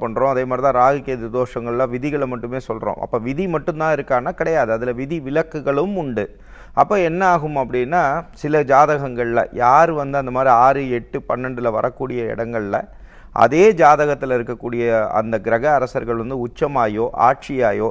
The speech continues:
இல்லைன்னா சுபத்துவ பார்வையாக குரு பகவான் பார்க்குற தன்மைகள் வரும்பொழுது அவங்களே கெட்டு போன கிரகங்களே வந்து பாத்தீங்கன்னா வேலை செய்யாதுங்கிறது ஒரு சில சூட்சமங்களும் உண்டு.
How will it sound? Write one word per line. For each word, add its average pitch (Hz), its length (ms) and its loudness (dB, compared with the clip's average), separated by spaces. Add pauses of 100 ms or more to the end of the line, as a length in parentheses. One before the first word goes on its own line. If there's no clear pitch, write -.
(120)
இல்லைன்னா 123 360 -4
சுபத்துவ 151 540 -4
பார்வையாக 120 560 0
குரு 127 220 -4
பகவான் 131 460 -2
பார்க்குற 110 540 0
தன்மைகள் 123 520 -4
வரும்பொழுது 117 560 -2 (680)
அவங்களே 180 760 4
கெட்டு 143 360 0
போன 156 600 0
கிரகங்களே 143 580 0
வந்து 131 300 -2
பாத்தீங்கன்னா 123 420 0
வேலை 135 280 -2
செய்யாதுங்கிறது 120 880 -2
ஒரு 131 140 -4
சில 117 220 -4
சூட்சமங்களும் 123 720 -6
உண்டு. 120 300 -4